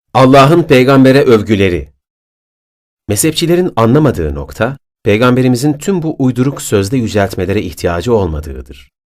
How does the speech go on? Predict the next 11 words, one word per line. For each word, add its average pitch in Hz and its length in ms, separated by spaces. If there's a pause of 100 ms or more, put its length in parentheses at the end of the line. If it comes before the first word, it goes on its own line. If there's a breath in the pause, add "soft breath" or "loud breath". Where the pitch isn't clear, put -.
(440)
Kur'an'da 143 420
Allah 123 360 (120)
peygamberimizi 113 680
övmekte, 90 600 (280)
onun 143 400
üstün - 360
bir 135 240
ahlak 113 380
üzerinde 92 360
olduğunu 80 380
söylemektedir. 73 840